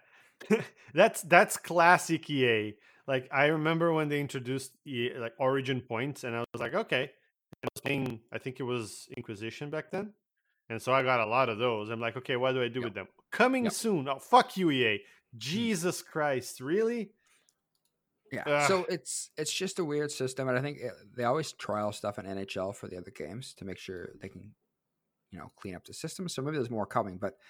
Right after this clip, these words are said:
Speaker 2: that was disappointing to buy that and get it and see it work. And it, it's an interesting concept, but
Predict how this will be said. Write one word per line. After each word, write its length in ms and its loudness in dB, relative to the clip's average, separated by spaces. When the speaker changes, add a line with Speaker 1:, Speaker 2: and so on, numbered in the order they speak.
Speaker 2:
that 160 6
was 120 0
disappointing 600 -4
to 100 -8
buy 220 2
that 200 2
and 120 -12
get 180 -2
it 140 -6
and 200 -8
see 220 -10
it 100 -10
work. 280 -6
And 160 -6
it, 120 -8
it's 120 -6
an 60 0
interesting 340 -4
concept, 560 -4
but 120 -10